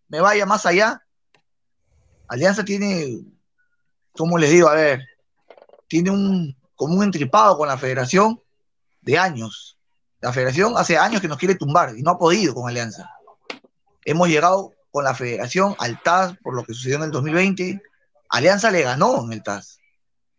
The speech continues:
Y no porque Alianza tenía mucho dinero, no. Porque, eh, fuimos al tas porque enfre-, em, es-, fuimos al ente máximo, al ente internacional, que, que era el tas, y el tas nos dio la razón.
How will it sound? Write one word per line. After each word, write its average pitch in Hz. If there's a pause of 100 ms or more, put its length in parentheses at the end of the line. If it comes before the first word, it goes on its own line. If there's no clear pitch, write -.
(140)
Y 175
no 247
porque 208
Alianza 208
tenía 170
mucho 190
dinero, 139
no. 135 (560)
Porque, 127
eh, - (140)
fuimos 196
al 165
tas 202
porque 170
enfre-, 123
em, 135
es-, 127 (140)
fuimos 196
al 139
ente 190 (160)
máximo, 156
al 123
ente 165
internacional, 151 (1300)
que, 156
que 160
era 175
el 143
tas, 196
y -
el 127
tas 160
nos 151
dio 147
la 160
razón. 139